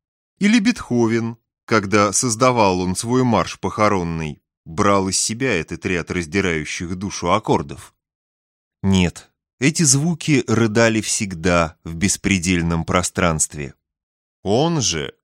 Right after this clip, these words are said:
глухой для земли, неземные подслушал рыдания. Будь слеп, как Гомер, и глух, как Бетховен.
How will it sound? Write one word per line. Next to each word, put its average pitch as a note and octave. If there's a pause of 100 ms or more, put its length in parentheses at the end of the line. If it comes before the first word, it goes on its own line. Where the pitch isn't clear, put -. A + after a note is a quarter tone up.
(120)
глухой C3
для D#3
земли, D3+
неземные D3+
подслушал C#3+
рыдания. A#2 (540)
Будь F#2+
слеп, F#2+
как E2+
Гомер, F#2 (200)
и A2+
глух, D#3
как C3
Бетховен. D2